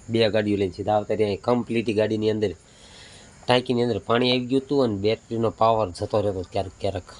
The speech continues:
ફ્યુઝ કાપી નાખેલા હતા ને, એટલે ફ્યુઝના છેડા તે કમ્પ્લીટ કરી નાખ્યું ને ગાડી જતી રહી. હવે બધું કરવી ગેરેજ બંધ, કારણ કે ભાઈ મેં જો કે હમણાં કાંઈક વ્લોગ બ્લોગ બધી બંધ હતું. ભાઈ ધમાન હું લાઈવ વ્લોગની અંદર એડ કરું, મજા આવે બધું છે.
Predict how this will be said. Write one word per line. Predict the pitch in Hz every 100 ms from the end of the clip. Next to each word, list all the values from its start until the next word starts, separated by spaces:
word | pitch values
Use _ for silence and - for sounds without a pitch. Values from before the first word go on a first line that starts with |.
| - -
ફ્યુઝ | - 104 90
કાપી | - 107 110
નાખેલા | 104 104 107 104
હતા | 107
ને, | 113
એટલે | 101 95
ફ્યુઝના | - 104 95 92
છેડા | - 95 85 -
તે | -
કમ્પ્લીટ | 95 117 110
કરી | - 123
નાખ્યું | 131 120
ને | 101
ગાડી | 107 110 101
જતી | 92 95 101
રહી. | 95
હવે | 95 107 - - - - - - -
બધું | - -
કરવી | 110 104
ગેરેજ | 92 110 98
બંધ, | 101 117
કારણ | 107 104
કે | 98
ભાઈ | 87 98 95 85 78 - -
મેં | 104 104
જો | 87 101
કે | - 98 98
હમણાં | 98 98
કાંઈક | 101 98 92
વ્લોગ | 101 95
બ્લોગ | 90 98 87
બધી | 90 101
બંધ | 90 98 95
હતું. | 95 107 - - - - - -
ભાઈ | 101 98
ધમાન | 101 104 98
હું | 98
લાઈવ | 98 98
વ્લોગની | 92 98 101
અંદર | 98 98 98 -
એડ | 120 113
કરું, | - 110 107 104 101
મજા | 95 104
આવે | 104 104 - - - - - - - -
બધું | 104
છે. | 87 113 117